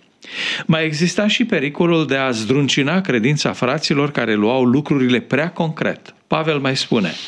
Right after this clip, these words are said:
„Sunt încredințat în Domnul Isus că nimic nu este necurat în sine și că un lucru nu este necurat decât pentru cel care crede că este necurat.” Pavel se adresează unei lumi mixte.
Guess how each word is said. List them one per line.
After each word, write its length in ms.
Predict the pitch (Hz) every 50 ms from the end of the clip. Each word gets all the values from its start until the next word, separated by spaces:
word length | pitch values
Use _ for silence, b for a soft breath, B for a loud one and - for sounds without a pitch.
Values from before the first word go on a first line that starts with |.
| B B B B B B B -
„Sunt 320 | - - - 180 165 -
încredințat 720 | 175 151 127 147 139 139 123 131 131 123 - 190 175 175
în 160 | - 120 110 107
Domnul 320 | 113 110 107 107 98 92
Isus 460 | 87 - - - 196 196 190 - -
că 160 | - - 160
nimic 420 | 165 160 165 180 190 226 220 - -
nu 200 | - 120 107 107
este 340 | 107 113 110 - - - 107
necurat 520 | 101 101 98 - - 98 98 95 95 -
în 120 | - 87
sine 520 | 80 - - - 139 151 170 180 190 208 214 B B B B B B B
și 220 | - - - 180
că 100 | 180 -
un 260 | 175 165 143 131 127 135
lucru 440 | 185 196 196 - - 175 160 156
nu 180 | 147 143 160 175
este 440 | 160 135 127 131 - - - - 113
necurat 640 | 104 98 95 95 - 110 147 190 214 214 - - B B B B B B
decât 400 | - 147 143 160 156 - 240 240
pentru 320 | - - 185 170 151 127 113
cel 540 | 104 - - 185 190 196 190 190 196 190 -
care 280 | - - 160 143 117 -
crede 320 | - 147 165 170 143 127
că 120 | - - 107
este 220 | 113 - - 127
necurat.” 640 | 113 110 107 - - 101 87 78 - - - - - B B B B B B B B B B B B -
Pavel 340 | - 202 233 233 240 226
se 140 | 214 - 190
adresează 540 | 156 147 131 117 117 - 175 180 185 156 147
unei 260 | 135 131 120 110 104
lumi 300 | 98 107 143 147 147 143
mixte. 640 | 127 110 120 123 110 - - - - - - - -